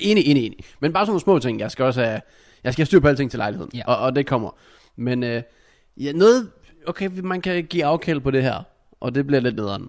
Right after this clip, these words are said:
Speaker 2: Ja,
Speaker 1: Men
Speaker 2: det er trist.
Speaker 1: det, man sådan, noget, vi ikke rigtig snakkede så meget om i sidste uge, det er alle de ting, som vi kan se frem til at få ud af det.
Speaker 2: Mhm.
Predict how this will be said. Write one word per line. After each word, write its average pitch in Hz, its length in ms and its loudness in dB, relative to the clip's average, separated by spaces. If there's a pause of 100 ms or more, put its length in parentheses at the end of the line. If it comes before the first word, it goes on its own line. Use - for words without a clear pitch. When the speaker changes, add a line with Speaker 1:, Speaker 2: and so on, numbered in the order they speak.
Speaker 2:
Ja, 107 100 -4
Speaker 1:
Men 113 100 -8
Speaker 2:
det 151 60 -2
er 143 40 -2
trist. 120 320 -12
Speaker 1:
det, 180 120 4
man 196 180 2
sådan, 127 400 -4 (120)
noget, 143 240 2
vi 165 60 4
ikke 139 160 0
rigtig 127 200 -8
snakkede 120 320 -6
så 120 60 -8
meget 113 140 -4
om 107 100 -8
i - 40 -14
sidste 113 300 -10
uge, 92 120 -10 (1040)
det 143 200 -2
er 151 40 0
alle 160 140 0
de 165 100 -2
ting, 160 360 -2
som 120 220 -8
vi 135 80 2
kan 139 100 -4
se - 140 -10
frem 123 280 -6
til 113 240 -6 (720)
at - 100 -6
få - 140 0
ud 190 180 2
af 127 180 4
det. 67 120 -14 (100)
Speaker 2:
Mhm. 117 140 -12